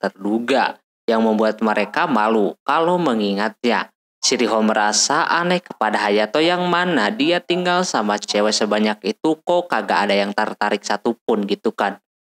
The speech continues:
Di situ si Kiku bilang kalau Hayato pasti tertarik sama salah satu di antara mereka berlima.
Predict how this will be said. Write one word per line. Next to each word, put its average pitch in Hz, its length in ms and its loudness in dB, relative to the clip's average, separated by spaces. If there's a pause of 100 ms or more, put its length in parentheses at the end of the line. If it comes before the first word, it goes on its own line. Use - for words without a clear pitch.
(760)
Di - 80 -4
situ 127 240 2
si 120 160 0
Kiku 113 400 -2
bilang 127 480 2
kalau 156 240 2
Hayato 175 400 0
pasti 107 320 -2
tertarik 107 640 0
sama 170 480 0
salah 113 320 0
satu 104 240 0
di 104 80 2
antara 104 320 0
mereka 101 320 -2
berlima. 113 640 0